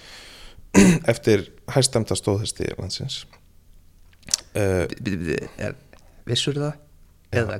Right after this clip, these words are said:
Speaker 2: googlaðir það?
Speaker 1: Ég veit ógeðslega mikið um stóðhesta á Íslandi.
Speaker 2: Er það bara orri frá þúfu all the way?
Speaker 1: Nei, ekkert endilega, en svolítið svona, með svona, svolítið, uh, hestar undan honum eru oft með svona svolítið stuttan háls.
Speaker 2: Já.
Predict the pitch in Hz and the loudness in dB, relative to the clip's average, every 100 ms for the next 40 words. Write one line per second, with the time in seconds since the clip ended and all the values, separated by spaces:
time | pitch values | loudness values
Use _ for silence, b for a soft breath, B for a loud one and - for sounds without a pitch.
0 | - - - - - - - - 120 120 | -8 -8 -8 -10 -12 -18 -14 4 6 6
1 | 117 - 120 131 131 95 98 101 107 - | 4 4 2 2 -2 -2 0 0 0 0
2 | 82 - 117 104 90 - 87 92 - - | -2 0 0 0 -2 -2 -4 -4 -8 -12
3 | - - - - 127 131 - - - 120 | -14 -20 -20 -12 -8 -6 -8 -6 -2 0
4 | 120 113 - 120 127 120 - - 107 104 | 0 -4 0 2 2 -2 -4 -2 2 2
5 | 98 82 80 - - - - 113 113 127 | 0 0 -2 -4 -14 -20 -4 2 4 4
6 | 147 170 180 - 170 185 - 190 185 87 | 4 2 -2 -4 -4 -4 -2 -2 0 0
7 | 82 117 135 107 139 127 123 110 85 69 | 0 -2 -6 -4 -2 0 2 2 0 -2
8 | 110 - 104 107 117 113 101 87 B B | -4 -4 -4 -4 -6 0 0 0 B B
9 | B B B B B B B B B B | B B B B B B B B B B
10 | - - - - - B B B B 135 | -20 -12 -8 -8 -8 B B B B 2
11 | 131 139 139 123 127 131 143 131 120 123 | 4 4 2 2 2 2 2 2 2 0
12 | - 120 120 117 104 110 98 - 139 104 | -4 0 2 0 -2 -4 -4 -2 -2 0
13 | 117 156 - - - b b b 104 | 0 -2 -2 -6 -10 b b b -2